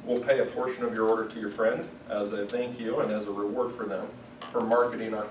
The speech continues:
our products to that person, okay? And so we gather all that data to figure out who referred who and how much ordered who and, and all those things, and we build this giant graph, and we figure out exactly how much to pay, and then we cut checks.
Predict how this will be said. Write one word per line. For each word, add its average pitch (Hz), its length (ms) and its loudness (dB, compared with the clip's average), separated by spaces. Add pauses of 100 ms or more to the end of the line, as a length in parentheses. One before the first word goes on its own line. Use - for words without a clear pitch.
(140)
our 104 120 -2
products 101 460 2
to 117 100 -12
that 95 240 -2
person, 117 220 -8 (360)
okay? - 200 -2 (580)
And 135 100 0
so 127 360 4 (180)
we 151 120 2
gather 151 500 4
all 156 160 8
that 160 160 4
data - 240 4
to - 60 -2
figure 123 360 4
out 113 120 6
who 127 160 -6
referred 147 500 0
who 123 180 0
and 123 160 0
how 120 100 0
much 139 220 2
ordered 139 380 -2
who 117 300 2
and, 107 160 -4 (360)
and 110 100 0
all 135 160 10
those 147 200 6
things, 147 260 0
and 113 80 -4
we 113 80 2
build 135 260 2
this 131 140 -4
giant 117 340 -2
graph, 120 400 0
and 113 140 -2
we 107 80 -4
figure 131 380 -2
out 123 360 4 (360)
exactly 123 440 0
how 123 100 0
much 127 240 0
to 113 60 -6
pay, 123 280 2
and 135 100 4
then 113 100 2
we 113 80 2
cut - 240 -2
checks. - 440 -6